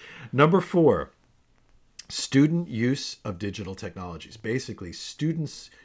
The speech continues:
using technologies. Digital technologies and middle schoolers, making tech tools work in the classroom, cell phone use in the classroom, use of video gaming for learning.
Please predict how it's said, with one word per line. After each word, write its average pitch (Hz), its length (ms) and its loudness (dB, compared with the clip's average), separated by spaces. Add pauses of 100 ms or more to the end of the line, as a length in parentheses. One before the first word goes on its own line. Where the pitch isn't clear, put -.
(140)
using 151 400 2
technologies. 92 840 -12 (2000)
Digital 175 380 2
technologies 139 760 -6
and 98 360 -8
middle 139 220 2
schoolers, 170 760 -8 (460)
making 147 560 0
tech - 360 -10
tools 156 400 -4
work 101 540 -4
in 127 240 -6
the 131 60 -8
classroom, 139 720 -8 (260)
cell 247 320 -4
phone 131 300 -2
use 85 360 -8
in 101 160 -8
the 92 60 -12
classroom, 69 680 -14 (260)
use 113 360 -2
of 120 180 -4
video 135 380 2
gaming 120 560 -4 (220)
for 120 160 -2
learning. 101 520 -4